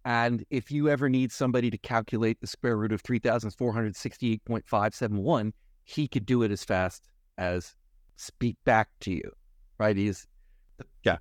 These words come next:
Speaker 1: brain works
Speaker 2: It's a
Speaker 1: differently. It is a
Speaker 2: but it's about
Speaker 1: calculating
Speaker 2: logic and
Speaker 1: machine.
Speaker 2: not, yeah.
Speaker 1: Yeah. Well, yeah. I mean, I'll, I'll throw up my, my all-time caveat in Star Trek. Spock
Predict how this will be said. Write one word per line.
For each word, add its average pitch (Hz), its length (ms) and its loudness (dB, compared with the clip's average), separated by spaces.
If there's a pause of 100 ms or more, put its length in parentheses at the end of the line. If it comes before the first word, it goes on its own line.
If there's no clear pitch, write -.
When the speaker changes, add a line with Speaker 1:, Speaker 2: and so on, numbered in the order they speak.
Speaker 1:
brain 127 420 2
works 117 320 -2
Speaker 2:
It's - 160 -4
a 139 160 -2 (120)
Speaker 1:
differently. 90 480 -2
It 90 60 0
is 101 140 0
a 98 40 0
Speaker 2:
but 143 120 2
it's 143 80 2
about 113 120 4
Speaker 1:
calculating 165 320 6
Speaker 2:
logic 101 180 4
and 117 40 2
Speaker 1:
machine. 117 280 0
Speaker 2:
not, 123 220 -2 (500)
yeah. 98 320 -2
Speaker 1:
Yeah. 110 240 0 (640)
Well, 185 320 6
yeah. 117 240 -2 (560)
I 170 120 6
mean, 175 160 4
I'll, 180 220 4
I'll 208 160 4
throw 208 260 0
up - 60 -4
my, 147 260 -2 (280)
my 139 220 0 (140)
all-time 131 540 0
caveat 117 600 0 (160)
in 110 100 -8
Star 107 280 0
Trek. 110 220 -6
Spock 180 420 2